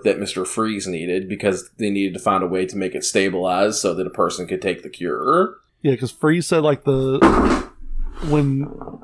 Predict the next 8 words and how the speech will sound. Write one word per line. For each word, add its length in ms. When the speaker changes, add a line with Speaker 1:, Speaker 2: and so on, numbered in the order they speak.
Speaker 2:
he 120
gave 400
the 80
cure 760
to 400
anything, 880
it, 240
like, 380